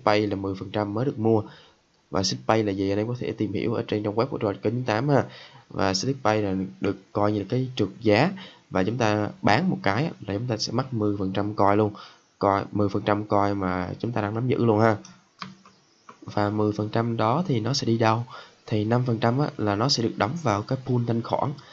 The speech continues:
để tăng, để tăng cái tính thanh khoản ha. Còn năm phần trăm còn lại sẽ được chia đều cho tất cả các holder. Và tức á, là ai cũng có, ờ, ai mà hold coin á, là đều nhận được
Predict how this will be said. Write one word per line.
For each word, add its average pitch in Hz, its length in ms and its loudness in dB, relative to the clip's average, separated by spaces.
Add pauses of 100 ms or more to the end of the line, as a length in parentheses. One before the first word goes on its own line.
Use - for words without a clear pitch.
(160)
để - 120 2
tăng, 117 280 2 (140)
để 139 120 0
tăng 117 240 0
cái 127 80 -4
tính 143 140 -2
thanh 127 180 0
khoản - 240 -2
ha. 127 100 2 (340)
Còn 101 260 2
năm 117 160 2
phần 113 100 0
trăm 107 180 0
còn 104 120 -2
lại 101 240 -2
sẽ 110 140 -2
được 113 180 0
chia 113 200 4
đều 104 240 4
cho 107 80 2
tất 139 180 -4
cả - 160 -2
các 131 100 -2
holder. 113 420 4 (520)
Và 98 120 -2
tức 170 220 0
á, 139 120 4 (120)
là 98 140 2
ai 107 440 2 (400)
cũng - 300 0
có, 139 360 0 (260)
ờ, 98 480 0 (160)
ai 107 260 2
mà 98 100 -4
hold 107 240 0
coin 110 140 -2
á, 113 200 -2
là 95 180 -4
đều 95 200 -4
nhận 101 240 -4
được 95 140 -4